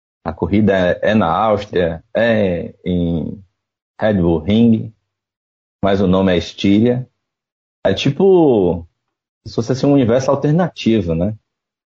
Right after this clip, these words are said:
Mas foi uma corrida em que quem acompanhou, assim, em, em, no que se refere ao campeonato, né? A gente pode assim dizer que é bom ver a Red Bull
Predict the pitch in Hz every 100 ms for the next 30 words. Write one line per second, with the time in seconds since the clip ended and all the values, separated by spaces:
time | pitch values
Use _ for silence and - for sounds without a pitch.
0 | _ 131 151 208 226 233 196 220 269 294
1 | 240 240 220 175 - 160 160 147 165 165
2 | 156 131 123 170 214 214 214 208 269 302
3 | 330 - 339 - - 131 131 - - 135
4 | _ - - - 151 330 - 202 185 139
5 | - 135 240 233 240 151 156 143 127 135
6 | 120 101 95 160 165 92 95 127 113 113
7 | - 110 113 110 110 101 90 110 139 -
8 | _ _ _ _ _ _ _ - 101 101
9 | 113 123 - - _ _ _ _ _ _
10 | _ _ - - - 92 110 180 143 87
11 | 80 90 104 92 98 98 87 87 110 120
12 | 113